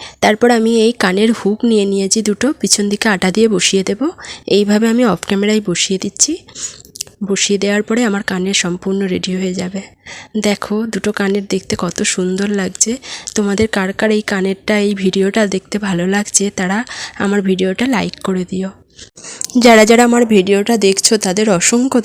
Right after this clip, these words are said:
ধন্যবাদ। এই রকম ভিডিও যদি তোমরা আরও দেখতে চাও, তাহলে আমাকে কমেন্ট করে জানিও।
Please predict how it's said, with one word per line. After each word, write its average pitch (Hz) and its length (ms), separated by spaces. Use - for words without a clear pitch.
ধন্যবাদ। 180 500
এই 269 220
রকম 285 260
ভিডিও 226 340
যদি 233 220
তোমরা 220 380
আরও 214 160
দেখতে 196 400
চাও, 202 240
তাহলে 208 240
আমাকে 226 240
কমেন্ট 202 380
করে 254 180
জানিও। 180 440